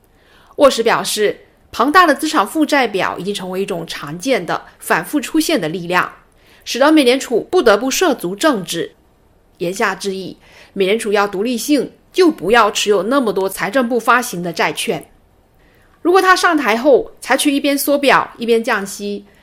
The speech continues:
那也算是一种对冲手段，或许既能够满足川普降息的要求，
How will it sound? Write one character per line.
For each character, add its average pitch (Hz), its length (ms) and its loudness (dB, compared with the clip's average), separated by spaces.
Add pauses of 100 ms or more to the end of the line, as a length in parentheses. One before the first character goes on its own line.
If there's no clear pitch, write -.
(120)
那 285 120 2
也 170 120 0
算 220 180 -4
是 214 160 -4
一 - 20 -4
种 170 140 -6
对 208 160 -4
冲 190 240 -10
手 - 220 -8
段， 160 280 -4 (500)
或 262 140 4
许 180 280 0
既 240 160 -6
能 196 120 -4
够 240 80 -2
满 175 280 0
足 175 180 -6
川 269 260 -4
普 190 200 -4
降 220 240 -2
息 226 100 -12
的 214 120 2
要 233 200 2
求， 190 420 -4